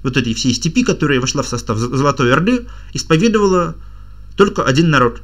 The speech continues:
волжские булгары, и только одно государство приняло его для этого в качестве государственной религии.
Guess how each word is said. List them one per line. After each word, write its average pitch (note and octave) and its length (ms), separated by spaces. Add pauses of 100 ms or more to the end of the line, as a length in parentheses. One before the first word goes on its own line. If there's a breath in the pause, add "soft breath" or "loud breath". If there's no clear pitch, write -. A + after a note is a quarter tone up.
(120)
волжские C#3 400
булгары, D#3 460
и D3 40
только C#3 280
одно C3+ 180
государство C3 880
приняло C3 380
его C#3+ 220
для A#2+ 120
этого A#2+ 200
в - 80
качестве B2+ 320
государственной A#2 520
религии. G#2+ 380